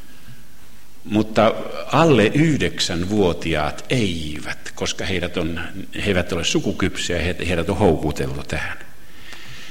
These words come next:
Miten käy meidän kirkollemme, jos iltahartaudessa näitä asioita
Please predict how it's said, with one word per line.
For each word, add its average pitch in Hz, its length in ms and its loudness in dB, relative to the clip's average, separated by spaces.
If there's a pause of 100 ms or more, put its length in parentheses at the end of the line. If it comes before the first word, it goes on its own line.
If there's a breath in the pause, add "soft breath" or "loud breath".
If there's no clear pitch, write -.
(420 loud breath)
Miten 180 480 6
käy 147 320 8
meidän 113 360 6
kirkollemme, 90 720 2
jos 87 400 0
iltahartaudessa 85 1000 0
näitä 82 280 -2
asioita 73 360 -4